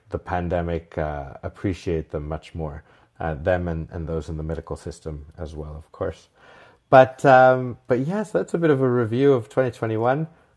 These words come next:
Um, so many highs, <laughs> I mean, so many lows, not so many highs.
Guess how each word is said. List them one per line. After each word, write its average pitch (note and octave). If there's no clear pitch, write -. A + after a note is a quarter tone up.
Um, F#2
so G#2+
many G2+
highs, G2
<laughs> -
I B2+
mean, C3
so F3
many E3
lows, B2+
not C3+
so C#3+
many B2
highs. A2+